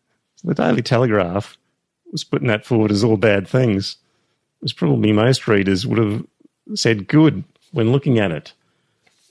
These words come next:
So it's just an example of how the Murdoch press is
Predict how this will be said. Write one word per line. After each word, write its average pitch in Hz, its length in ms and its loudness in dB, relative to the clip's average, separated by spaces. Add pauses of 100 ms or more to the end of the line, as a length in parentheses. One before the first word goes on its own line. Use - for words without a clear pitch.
(120)
So 92 420 -2 (460)
it's 143 160 -8
just 160 120 -4
an - 80 -2
example 110 400 0
of 92 80 -2
how 92 140 0
the 90 80 -4
Murdoch 95 640 -2 (100)
press - 540 -6
is - 160 -20